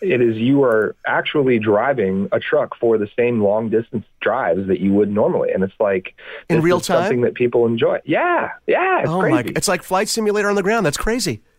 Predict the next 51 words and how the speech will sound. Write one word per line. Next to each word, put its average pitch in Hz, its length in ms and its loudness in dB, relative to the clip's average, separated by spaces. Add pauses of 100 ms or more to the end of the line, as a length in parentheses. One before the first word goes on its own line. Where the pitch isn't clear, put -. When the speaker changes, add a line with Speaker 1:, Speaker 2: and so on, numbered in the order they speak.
(520)
Speaker 1:
Yes, 262 320 2 (200)
and 123 220 2
so 151 140 2
people, 180 600 0 (300)
uh, 113 400 2
not 131 240 0
only 175 160 0
spend 135 180 0
a 123 40 2
lot 117 160 2
of 110 40 0
money 110 220 2
on 104 140 2
the 92 80 0
content, 123 420 -2
the - 80 -2
games 104 260 0
themselves, 127 480 -2 (460)
but 117 240 2
they 113 120 4
also 123 340 2
want 107 480 2
to 104 240 4
immerse 110 340 2
themselves 101 400 0
in 95 100 2
this 92 140 -2
world 110 320 4
because 92 260 0
it's - 160 -4
relaxing, 95 460 0
right? - 240 0
And 107 180 -6
so 98 360 2 (280)
having 120 300 0
the, 101 260 2
the 98 80 0
right 101 320 2
kind 104 220 0
of 92 80 -2
simulation 95 440 0
hardware 110 360 2
to 90 80 0
go 87 140 2
along 120 240 2
with 98 80 -2
that 92 160 0
is 90 80 -4
very 87 160 2
important. 90 520 0
And, 92 380 0